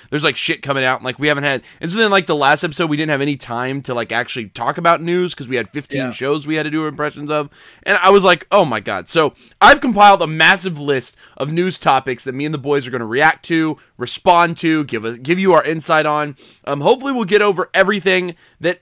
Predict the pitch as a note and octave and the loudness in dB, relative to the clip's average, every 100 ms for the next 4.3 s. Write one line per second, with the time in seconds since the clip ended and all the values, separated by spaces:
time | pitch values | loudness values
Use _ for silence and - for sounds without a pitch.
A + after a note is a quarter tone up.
0 | - E3 D#3 - - A3 G#3 D3+ D#3+ E3 | -8 -8 -8 -12 -6 -4 -2 -4 -8 -6
1 | F#3+ F#3 A#2+ C3+ D#3 D3+ D#3+ - - C#3 | 0 0 0 0 0 0 -4 -8 -4 -2
2 | C3+ B2 - F3+ F3+ C#3 B2 A2+ A#2+ A#2 | -2 -4 0 0 0 0 0 0 -6 -6
3 | B2+ A#2+ A#2+ A#2+ A#2 - B2 G#2 A2 D#3 | -8 -6 -4 -4 -4 -8 -10 -10 -6 0
4 | F3+ E3+ | 0 0